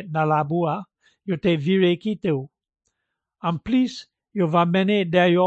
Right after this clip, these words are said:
tout madam ou yo ak fis ou yo devan Kaldeyen yo, e ou menm ou p ap kachape nan men yo, men ou va sezi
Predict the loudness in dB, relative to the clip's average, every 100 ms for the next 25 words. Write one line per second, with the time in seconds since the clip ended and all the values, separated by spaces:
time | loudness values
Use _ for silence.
0 | 0 -4 -10 -10 -10 -4 -2 0 2 2
1 | 2 0 -2 -6 -6 -4 -4 -6 -12 _
2 | _ -10 -10 -6 -4 -4 -2 -2 0 0
3 | 0 -2 0 -2 0 2 2 0 -2 -2
4 | -4 -6 -8 _ _ _ _ _ -4 -2
5 | 0 0 0 -4 -10 _ _ -14 -4 -2
6 | -2 _ -6 -6 0 0 0 -2 0 -2
7 | 0 -2 -2 -4 -10 _ _ _ _ -6
8 | 0 2 2 2 0 0 0 2 0 -6